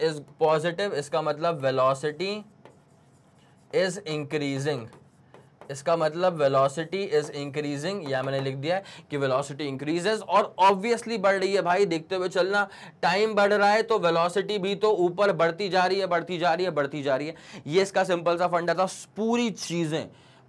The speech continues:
पूरी चीज़ें सुप्रीम क्लियर करके रख दी हैं इसके अंदर, तो इसका स्क्रीनशॉट लो, फिर अपन कहानी में आगे बढ़ने वाले हैं, ठीक है। और अगर लेक्चर पसंद आ रहा हो भाई, तो बस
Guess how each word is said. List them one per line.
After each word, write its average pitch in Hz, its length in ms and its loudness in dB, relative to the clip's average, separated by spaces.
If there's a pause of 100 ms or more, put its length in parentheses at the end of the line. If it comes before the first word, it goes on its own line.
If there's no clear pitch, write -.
(100)
पूरी 220 300 0
चीज़ें 175 420 -4
सुप्रीम 160 440 -4
क्लियर 151 200 0
करके 143 240 -2
रख 131 120 -4
दी 131 120 -10
हैं 135 40 -4
इसके 135 180 -10
अंदर, 156 240 -4 (280)
तो 139 80 -2
इसका 175 300 0
स्क्रीनशॉट 160 540 0
लो, 185 80 0
फिर 170 120 2
अपन 156 200 0
कहानी 139 320 -2
में 135 80 -2
आगे 117 180 -2
बढ़ने 110 240 -2
वाले 110 200 -2
हैं, 110 80 -10
ठीक 180 160 0
है। 190 120 -2 (340)
और 151 120 4
अगर 190 220 4
लेक्चर 170 320 0
पसंद 180 360 0
आ 180 100 6
रहा 180 120 4
हो 185 100 4
भाई, 170 220 2
तो 185 200 -4
बस 156 360 0